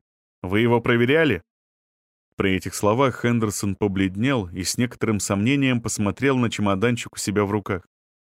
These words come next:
Он за всеми треволнениями и опасениями за свою жизнь и в самом деле забыл проверить кодовый замок. Правда, командир русских разведчиков ясно дал ему понять,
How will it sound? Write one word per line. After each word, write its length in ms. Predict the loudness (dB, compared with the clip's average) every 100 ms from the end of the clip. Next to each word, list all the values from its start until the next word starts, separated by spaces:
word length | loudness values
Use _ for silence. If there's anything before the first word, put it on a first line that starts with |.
| _
Он 160 | -2 0
за 160 | 2 0
всеми 320 | 0 0 0
треволнениями 960 | 2 2 4 2 2 2 2 2 2 2
и 60 |
опасениями 840 | 0 0 -2 0 2 2 2 2
за 160 | 0 -2
свою 340 | -2 0 0
жизнь 440 | 0 -2 -2 -4 -10
и 60 |
в 80 | -8
самом 340 | -4 0 0 0
деле 240 | 0 0
забыл 360 | 0 0 0 -2
проверить 520 | 0 0 2 0 -2
кодовый 340 | -4 -2 -2
замок. 420 | 0 -2 -2 -6 _ _ _ _ _ _ -6
Правда, 320 | -4 -2 -2
командир 480 | 0 0 0 0 0
русских 400 | 0 -2 -4 -2
разведчиков 720 | 0 0 -4 -4 -4 -4 -2
ясно 500 | 2 2 2 -2 0
дал 200 | 2 2
ему 240 | 0 -2
понять, 440 | -2 -2 -2 -6